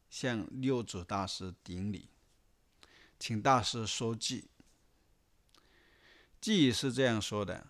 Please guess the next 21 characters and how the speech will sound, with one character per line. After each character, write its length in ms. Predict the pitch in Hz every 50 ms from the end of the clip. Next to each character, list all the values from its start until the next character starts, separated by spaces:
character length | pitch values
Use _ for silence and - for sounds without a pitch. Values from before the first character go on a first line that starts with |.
| _
说 340 | - - - 135 123 120 - - - _ _ _ _ _ _ _ _ _ _ _ _ _ _ -
：“一 120 | 240 233
切 840 | 196 - - - 220 208 190 175 160 147 139 131 127 120 113 - - -
无 220 | 135 117 120 147
有 240 | 165 156 127 107 98
真， 440 | 98 - - 165 160 160 170 165 - _ _ - _ _ _ _ _ _ _ _ _ _ _ _ _ -
不 140 | - 233 220
以 480 | 180 156 135 120 110 101 - - - _ _ _ - _
降 460 | - - - 196 170 147 127 110 101 - -
一 200 | - 127 120 117
真。 400 | 113 - 135 120 117 120 117 - - - _ _ _ _ _ _ _ _ _ _ _ _ _ _ _ _ _ _
若 160 | - 190 214
降 580 | 190 - 220 220 208 185 170 160 143 135 127 110 - -
一 180 | 165 175 180
真 340 | 151 - 196 190 190 196 180
者， 260 | 143 143 113 92 - - _ _ _ _ _ _ _ _ _ _ _ _
是 460 | - - - - - - 185 175 156 135
降 520 | - - 180 170 151 135 120 107 98 98 - - _ - 147 _ _
尽 420 | - - 196 190 160 131 113 101 98
非 320 | - - 113 107 107 101
真。” 400 | 95 - 110 101 98 101 - 196